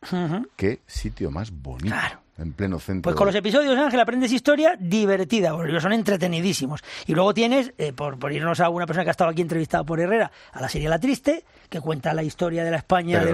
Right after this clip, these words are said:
Speaker 2: Reverte.
Speaker 1: siglos de oro, Pérez Reverte, Arturo Pérez Reverte, y Los Tres Mosqueteros, que eran cuatro, <laughs> pero que son tres el título de Dumas, por si quieres salir a literatura fuera. O sea que hay material.
Speaker 2: Mm, <clears throat> claro, cuando hablamos de adolescentes, ah, yo con dieciocho años,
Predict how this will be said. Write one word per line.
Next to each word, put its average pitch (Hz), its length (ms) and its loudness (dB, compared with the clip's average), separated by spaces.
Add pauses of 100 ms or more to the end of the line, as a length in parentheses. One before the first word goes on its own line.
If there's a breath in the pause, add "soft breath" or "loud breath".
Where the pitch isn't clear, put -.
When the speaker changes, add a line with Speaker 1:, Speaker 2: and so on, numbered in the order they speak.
Speaker 2:
Reverte. 117 120 2
Speaker 1:
siglos 165 200 0
de 214 120 4
oro, 320 220 2 (260 loud breath)
Pérez 151 220 -4
Reverte, 233 300 0
Arturo 156 200 -6
Pérez 160 160 0
Reverte, 254 320 2
y 254 60 0
Los 190 140 0
Tres 220 140 2
Mosqueteros, 220 380 2
que 165 60 -2
eran 185 180 2
cuatro, 349 440 2
<laughs> - 40 -18
pero 170 200 2
que 175 140 -4
son - 200 -4 (260 loud breath)
tres - 280 2
el 214 120 0
título 240 280 2
de 180 100 2
Dumas, 208 300 2 (220 loud breath)
por 175 140 0
si 165 80 -2
quieres 202 200 2
salir 208 200 4
a 220 40 4
literatura 180 380 0
fuera. 131 360 -8
O - 40 -14
sea 175 140 2
que 202 160 4
hay 185 180 2
material. 139 440 -6 (560 loud breath)
Speaker 2:
Mm, 107 340 4 (200)
<clears throat> - 180 -10
claro, 127 200 0
cuando 92 200 0
hablamos 147 260 2
de 147 160 4
adolescentes, 123 840 0 (280)
ah, 104 100 -12 (140)
yo 113 80 -10
con 135 120 -6
dieciocho 110 380 -8
años, 120 300 -10